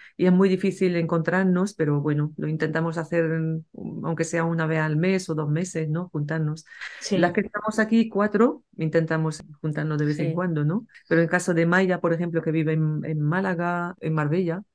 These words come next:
Speaker 1: Ana Sola también vive fuera, en fin.
Speaker 3: Ujú.
Speaker 1: Pero bueno.
Speaker 2: De ahí viene mi siguiente pregunta, mm, porque no sé si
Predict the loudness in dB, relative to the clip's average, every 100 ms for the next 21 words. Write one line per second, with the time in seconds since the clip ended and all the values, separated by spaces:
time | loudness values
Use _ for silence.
0 | _ -2 0 0 -2 -2 -2 -2 -2 -2
1 | -2 -4 -4 -4 -4 -4 -8 _ -12 -12
2 | -6 -4 -4 -8 -20 _ _ _ -4 -4
3 | -2 -4 -4 -6 -10 -16 _ -18 -8 -2
4 | 0 2 0 0 -4 -4 -4 -4 -4 -4
5 | -6 -8 -12 -14 -16 -12 -10 -10 -6 -4
6 | 0 0 0 -2 -4 -8